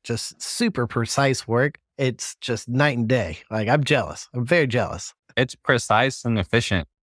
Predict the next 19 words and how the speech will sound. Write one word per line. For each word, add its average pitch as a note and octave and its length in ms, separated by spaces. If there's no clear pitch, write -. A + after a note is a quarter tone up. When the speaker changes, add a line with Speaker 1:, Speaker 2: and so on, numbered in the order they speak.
Speaker 2:
That's C#3+ 260
really C#3+ 380
the A2 120
main G#2+ 240
reason B2 300
I G2 260
initially A#2 500
bought C3 440
the B2+ 100
plasma, C3 540
is - 160
'cause A2 160
we B2 80
were C3 80
doing A#2 160
so - 180
many A#2 220
fireplace G#2+ 680
wraps G#2+ 520